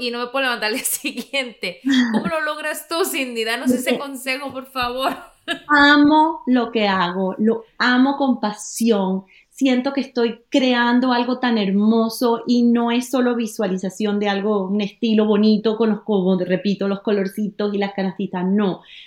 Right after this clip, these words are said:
Speaker 2: sé que estoy creándole algo tan bello a la gente en su casa y me da tanta energía saber que comienza un proyecto y que finaliza. Y yo creo que el final de los proyectos o el final de algo a uno lo llena, es como cuando uno termina una tarea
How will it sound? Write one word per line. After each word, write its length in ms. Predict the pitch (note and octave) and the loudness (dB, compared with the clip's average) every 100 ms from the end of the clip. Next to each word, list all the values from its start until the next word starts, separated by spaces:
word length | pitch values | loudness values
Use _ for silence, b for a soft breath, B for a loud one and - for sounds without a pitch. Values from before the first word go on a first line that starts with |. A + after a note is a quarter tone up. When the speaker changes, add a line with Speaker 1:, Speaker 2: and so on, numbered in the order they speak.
| B | B
Speaker 2:
sé 160 | - C4+ | -2 0
que 80 | |
estoy 240 | C#4 D4+ D4 | 0 0 -2
creándole 720 | C#4+ C4+ B3+ B3+ C4+ C4+ - - | 0 2 4 4 4 0 -2 -4
algo 400 | G#3+ A3 A#3 A#3 | 0 0 0 -2
tan 300 | A#3 A3+ B3 | 0 2 4
bello 320 | A#3 A3+ A#3+ | 4 2 2
a 60 | A3 | 0
la 80 | G3 | -2
gente 280 | G3+ G3 G#3+ | -2 -2 -2
en 80 | |
su 140 | G#3+ G#3 | -4 -6
casa 460 | F3 D#3+ - F3 B B B B | -4 -4 -4 -6 B B B B
y 120 | A#3+ | 8
me 100 | B3+ | 8
da 160 | B3 B3 | 6 2
tanta 220 | C4+ C4+ | 2 4
energía 340 | C#4+ A#3+ A#3 | 2 2 0
saber 320 | B3 A#3+ G#3 G#3 | 0 0 0 -2
que 120 | B3 | -4
comienza 420 | G#3 A3 A#3+ C#4+ | 0 2 2 2
un 100 | C#4+ | 2
proyecto 640 | C#4 C4+ C4+ B3+ - D4+ - | 4 4 2 0 -2 -4 0
y 140 | B3 | -2
que 100 | A3+ | 0
finaliza. 520 | G3 F#3+ F3+ G3 G3+ E3+ | -4 -2 0 0 -2 -2
Y 60 | |
yo 120 | G3 G#3 | -2 -2
creo 120 | A#3+ | -2
que 200 | D4+ A#3+ B B B B A#3 | -2 -2 B B B B 4
el 120 | B3+ | 4
final 520 | C4 B3+ C4+ C4+ C#4 | 4 4 6 4 2
de 80 | E4 | 2
los 140 | C#4+ | 2
proyectos 520 | - A3 G3+ A3 A3 G3 | 0 -2 2 0 0 -2
o 60 | |
el 80 | G3+ | -2
final 480 | A3 G#3 G#3+ A3+ A#3 | 0 2 4 2 4
de 100 | C4+ | 4
algo 520 | B3+ A#3+ A3 C4+ - | 4 2 2 0 0
a 120 | G3 G3+ | -4 0
uno 200 | G#3 A3+ | 2 2
lo 100 | A3+ | 2
llena, 300 | F#3 G#3+ F#3 | 2 2 0
es 60 | - | 0
como 180 | B3 | 0
cuando 160 | A#3+ F#3+ | 0 -2
uno 120 | F#3+ | -2
termina 340 | A#3 F#3+ F3+ G3 | -2 -2 0 0
una 160 | G#3+ | -2
tarea 500 | G#3 F3+ F#3+ E3+ E3 | -2 0 0 0 -4